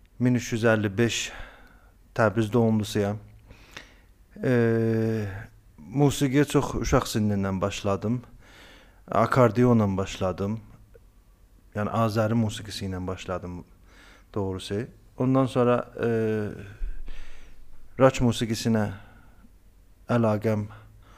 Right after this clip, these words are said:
oldu. Yəni cavanlıq illərində eşitdim, e, qruplar nəzərimi çox cəlb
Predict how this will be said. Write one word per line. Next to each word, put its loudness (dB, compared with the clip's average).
oldu. -2
Yəni -4
cavanlıq 6
illərində 0
eşitdim, -4
e, -6
qruplar -2
nəzərimi 2
çox -6
cəlb -2